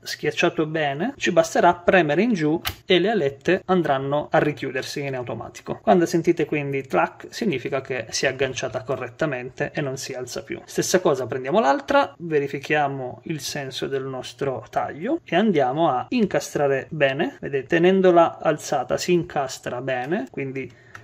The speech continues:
la parte qua del rame deve nascondersi tutta dentro.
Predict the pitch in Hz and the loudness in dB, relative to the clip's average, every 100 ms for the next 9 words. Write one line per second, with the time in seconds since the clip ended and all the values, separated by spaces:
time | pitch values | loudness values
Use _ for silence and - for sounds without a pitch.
0 | - - 147 139 151 - - 147 - 151 | -18 -2 0 4 2 2 -4 -4 0 2
1 | 135 120 151 139 151 143 131 131 131 127 | 2 0 -4 -2 -2 -2 -2 -4 -4 -8
2 | - 151 135 - 156 151 143 - 143 151 | -6 -6 -6 -6 -4 -2 -4 -6 -8 -4
3 | 415 151 139 127 120 165 262 | -2 -2 -4 -6 -4 -4 -4